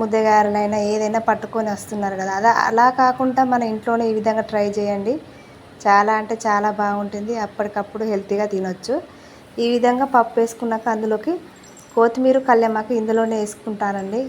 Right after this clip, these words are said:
వేసుకొని ఇందులోకి ఒక నాలుగైదు పచ్చిమిరపకాయలు వేసుకోవాలి. ఇట్లా పచ్చిమిరపకాయలు వేసుకున్నాక ఇందులోకి జీలకర్ర వేసుకొని ఒక రెండు ఎల్లిగడ్డలు మంచం ఇట్లా ఒలుసుకొని ఇలా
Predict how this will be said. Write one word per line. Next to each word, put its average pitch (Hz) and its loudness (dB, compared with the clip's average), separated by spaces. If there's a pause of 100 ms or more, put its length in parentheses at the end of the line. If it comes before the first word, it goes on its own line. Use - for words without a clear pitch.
(160)
వేసుకొని 269 0
ఇందులోకి 247 0 (640)
ఒక 233 -2 (140)
నాలుగైదు 226 0
పచ్చిమిరపకాయలు 233 -2 (1200)
వేసుకోవాలి. 214 0 (1600)
ఇట్లా 269 -4 (100)
పచ్చిమిరపకాయలు 262 0
వేసుకున్నాక 240 -6
ఇందులోకి 226 -2 (140)
జీలకర్ర 220 -2
వేసుకొని 214 -4 (680)
ఒక - 0 (320)
రెండు 220 4
ఎల్లిగడ్డలు 226 4
మంచం 240 -2 (160)
ఇట్లా 226 -2 (100)
ఒలుసుకొని 226 0
ఇలా 214 -2